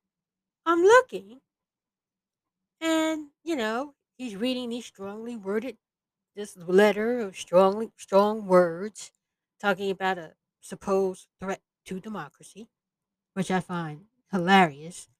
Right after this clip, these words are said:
and absurd, considering that supposedly eighty-one million people voted for him and seventy-five million people voted for Trump, which, you know, the total number of people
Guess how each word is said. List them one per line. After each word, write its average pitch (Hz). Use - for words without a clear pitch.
and 180
absurd, 170
considering 185
that 160
supposedly 175
eighty-one 196
million 185
people 170
voted 180
for 165
him 170
and 185
seventy-five 180
million 165
people 160
voted 185
for 151
Trump, 220
which, -
you 185
know, 156
the 160
total 196
number 180
of 160
people 180